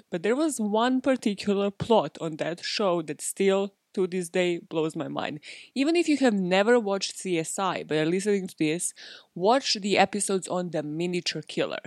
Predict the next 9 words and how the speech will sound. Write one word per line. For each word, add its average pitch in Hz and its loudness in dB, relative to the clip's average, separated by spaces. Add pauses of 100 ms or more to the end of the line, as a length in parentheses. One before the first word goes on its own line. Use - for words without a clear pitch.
(120)
Even 381 2
to 277 2
this 247 -4
day, 254 0
this 240 -4
is 247 0
the 190 4
best 190 2
plot 175 0